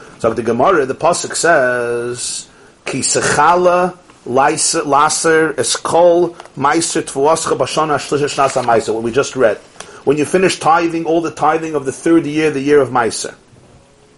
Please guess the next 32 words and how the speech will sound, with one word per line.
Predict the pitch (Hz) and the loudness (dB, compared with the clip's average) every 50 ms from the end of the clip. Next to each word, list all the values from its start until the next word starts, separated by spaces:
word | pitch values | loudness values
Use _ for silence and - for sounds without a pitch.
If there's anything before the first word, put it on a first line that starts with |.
| - - | -16 -6
It's | - - - - | -6 -4 -4 -2
called | - 180 180 170 170 | 0 2 2 2 0
Shnas | - 151 156 151 - - 127 | -4 -4 -4 -4 -2 -4 -4
HaMeiser. | 107 117 135 175 185 - - 175 165 147 - - - - - - - | -2 0 0 0 0 -2 -4 -6 -6 -6 -8 -14 -20 -20 -20 -20 -16
So | - - 117 | -8 -4 -2
we | 113 117 | 0 4
learn | - 185 196 185 | 4 4 4 2
from | 180 - 170 160 | 0 -2 -2 2
here, | 156 156 156 | 2 4 4
Shana | 143 - - - 175 185 185 180 160 | 4 2 2 2 2 2 2 0 -2
she'ein | - - 135 147 165 170 | 0 -2 -2 0 0 0
ba | 160 151 | 2 2
la | 135 127 120 | 2 2 2
Meiser | 113 131 135 127 - - - - | 2 2 0 0 -2 -4 -6 -6
echad. | - - - - - - - - _ - - - - - - | -6 -8 -8 -10 -12 -14 -16 -20 _ -20 -20 -20 -20 -10 -8
The | 107 | -8
year | 110 113 139 196 196 | -4 2 4 4 4
when | 185 165 147 | 4 2 0
there's | 135 131 120 | -2 0 0
only | 156 160 160 139 131 | 2 0 0 0 0
one | 127 147 175 170 165 | 2 2 2 2 0
Meiser | 151 147 156 151 143 - 139 | 0 0 0 0 0 -2 -4
from | - - 127 | -4 -4 -6
the | 120 110 | -6 -6
two | - - - 208 185 139 | -6 -2 -2 0 0 2
that | 120 123 117 | 2 0 0
you | 117 | 0
had | 113 123 135 131 | 0 2 0 0
in | 127 | 0
the | 117 104 | -4 -8
previous | - - 151 156 131 120 110 101 - - 104 | -8 -6 -8 -8 -6 -6 -8 -8 -8 -6 0
years. | 110 123 165 202 226 - - | 2 4 4 4 2 0 -8